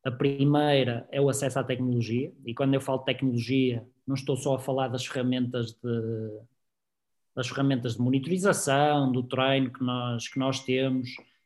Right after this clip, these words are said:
eh, falo também do, do, do calçado dos atletas, o tipo, os tipos de piso, eh, o vestuário, ou seja,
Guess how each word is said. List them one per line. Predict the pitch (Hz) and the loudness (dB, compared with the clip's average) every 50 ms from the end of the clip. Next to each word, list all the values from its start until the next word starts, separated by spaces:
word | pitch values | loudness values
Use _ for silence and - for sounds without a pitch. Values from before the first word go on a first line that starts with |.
| _ _ - - | _ _ -12 -10
eh, | 120 120 117 110 110 120 - | -8 -8 -6 -8 -10 -12 -8
falo | - - 151 156 147 | 0 2 4 4 4
também | 151 - 151 139 139 143 143 147 143 143 139 135 | 4 2 4 4 6 6 6 6 4 4 4 2
do, | 123 120 135 131 123 123 123 120 120 117 113 113 113 - _ _ _ _ _ _ _ _ _ _ _ _ _ _ _ _ _ _ _ _ _ _ - - _ _ 117 110 117 110 | 2 0 0 0 0 0 0 0 -2 -2 -4 -6 -10 -16 _ _ _ _ _ _ _ _ _ _ _ _ _ _ _ _ _ _ _ _ _ _ -20 -20 _ _ -18 -18 -18 -14
do, | 110 113 107 104 104 101 _ _ _ _ _ _ | -12 -12 -12 -12 -14 -16 _ _ _ _ _ _
do | - 107 | -18 -8
calçado | - - 160 180 170 - - 165 151 156 156 147 143 127 120 | -4 0 0 2 2 2 4 6 6 6 6 4 2 0 0
dos | 139 131 123 | -2 0 0
atletas, | 143 120 - - 120 120 123 127 127 120 123 - 117 110 104 | 0 -2 -2 -4 -2 0 0 0 0 -2 -4 -4 -6 -4 -4
o | 117 113 | -6 -6
tipo, | - 135 123 120 - 131 120 117 | -4 -4 -4 -4 -4 -4 -2 -2
os | 117 - | -4 -4
tipos | - 135 131 - 135 | -6 -8 -8 -6 -8
de | 120 143 143 - - | -10 -10 -12 -10 -6
piso, | - 147 147 151 147 123 120 113 117 120 117 117 _ _ _ _ _ _ _ - | -4 -2 0 0 0 -2 -2 -2 -2 -4 -6 -6 _ _ _ _ _ _ _ -10
eh, | 117 120 120 | -6 -4 -4
o | 113 120 | -2 -2
vestuário, | 117 117 - - 160 139 131 131 139 143 143 147 | -4 -4 -4 -2 0 0 2 4 4 4 2 2
ou | 143 - | 2 4
seja, | 180 160 127 143 139 127 - | 2 4 4 2 -2 -4 -6